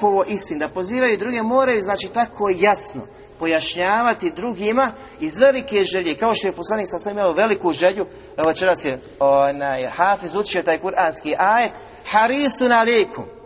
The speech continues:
To je vjerovjesnik koji je došao Arapima, nearapima, svima, kojem teško pada, na što nailaze, znači, od svega što trpe, ali u isto vrijeme Harisun alejkum. Želi, znači, da što prije pravim putem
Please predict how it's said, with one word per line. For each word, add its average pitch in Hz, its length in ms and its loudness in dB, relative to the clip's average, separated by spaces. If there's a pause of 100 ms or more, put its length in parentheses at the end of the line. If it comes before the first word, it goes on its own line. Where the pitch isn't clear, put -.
(480)
To 226 120 4
je 262 60 6
vjerovjesnik 240 680 2
koji 185 120 2
je 180 60 4
došao 208 560 4 (100)
Arapima, 208 600 2
nearapima, 220 600 2
svima, 214 420 0 (380)
kojem 208 160 2
teško 254 500 2
pada, 160 400 0 (480)
na 175 140 0
što 190 200 -4
nailaze, 208 600 0
znači, 143 280 -4
od 147 120 -4
svega 208 280 -2
što 185 120 -4
trpe, 226 400 -4
ali 196 220 2
u - 20 -2
isto 247 260 -2
vrijeme 233 220 2 (100)
Harisun 190 540 0
alejkum. 175 600 2 (580)
Želi, 233 540 2 (540)
znači, 160 380 0
da 139 180 0
što 294 300 2
prije 285 320 2
pravim 254 300 0
putem 233 320 -2